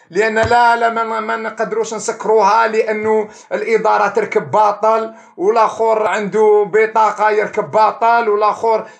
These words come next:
فوالا. دوك هنا رانا تفاهمنا. دوك يعني سي دي شوا للأسف، ما على باليش كاين لو ميور شوا. أنا مانيش نقول، مو جو دون با، ما، ما ن-، ما نقدمش دروس، لكن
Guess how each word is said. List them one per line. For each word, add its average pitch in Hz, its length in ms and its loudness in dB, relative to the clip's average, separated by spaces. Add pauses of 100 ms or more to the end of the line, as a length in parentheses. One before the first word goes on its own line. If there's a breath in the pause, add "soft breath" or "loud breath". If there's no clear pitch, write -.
(140 loud breath)
فوالا. 151 1300 0
دوك 220 140 -6
هنا 262 240 -4
رانا 254 200 -2
تفاهمنا. 170 440 -4
دوك 214 240 -6 (380 loud breath)
يعني 302 260 0
سي 285 160 -2
دي 269 140 -4
شوا 294 320 0
للأسف، 185 460 -4
ما 202 100 -2
على 226 140 2
باليش 247 340 -2
كاين 226 260 0
لو 202 120 2
ميور 180 280 -4
شوا. 135 420 -10
أنا 185 100 -2
مانيش 254 280 -2
نقول، 214 220 -2
مو 190 120 -2
جو 151 120 -6
دون 202 140 0
با، 240 140 -2
ما، 185 280 -4 (260 loud breath)
ما 185 80 -2
ن-، 214 200 -2
ما 214 80 -2
نقدمش 208 560 -2
دروس، 202 680 0 (320)
لكن 262 600 -4